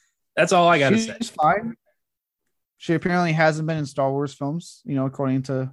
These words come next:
Speaker 2: Waititi.
Speaker 1: I heard about that. That was fucking hilarious. <laughs>
Speaker 2: I do, I do love how he even, he was like, "I don't know." He kind of fessed, was like, "I don't know why. I <laughs> forgot." Like, he's like, "I had a moment."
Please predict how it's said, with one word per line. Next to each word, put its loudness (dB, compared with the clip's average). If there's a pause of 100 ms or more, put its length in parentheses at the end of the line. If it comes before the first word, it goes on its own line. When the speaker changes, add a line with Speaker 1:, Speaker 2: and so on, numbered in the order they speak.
(120)
Speaker 2:
Waititi. -2 (360)
Speaker 1:
I -10
heard -2
about 2
that. 2
That 4
was -2
fucking -6
hilarious. -4 (400)
<laughs> -10
Speaker 2:
I 4
do, -2 (340)
I -4
do 2
love 4
how 4
he 2
even, 0
he 2
was 0
like, 0
"I 2
don't 0
know." -6 (120)
He -4
kind 0
of -4
fessed, 0
was -8
like, -6
"I 2
don't -4
know -6
why. 0
I -8
<laughs> -20
forgot." 4
Like, 0 (1000)
he's -12
like, -8
"I -2
had 2
a 0
moment." -2